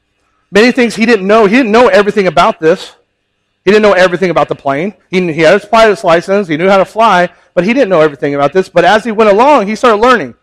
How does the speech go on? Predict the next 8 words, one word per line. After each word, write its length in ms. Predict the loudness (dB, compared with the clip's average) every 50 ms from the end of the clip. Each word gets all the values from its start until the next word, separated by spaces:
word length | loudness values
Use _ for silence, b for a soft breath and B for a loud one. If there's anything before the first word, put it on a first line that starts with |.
| _ _ _ _ _ _ _ _
He 80 | -12
started 380 | -4 0 2 2 2 2 -2 -6 b b b b b _ _ _ _ _
learning 540 | -4 0 2 2 2 2 0 -2 -2 -6 -10
how 400 | -10 -10 -6 -4 -2 0 0 -2
to 120 | -2 -6
do 260 | -10 -8 -6 -6 -4
certain 280 | -4 -4 -4 -4 -4 -4
things, 400 | -4 -4 -4 -6 -14 -20 -20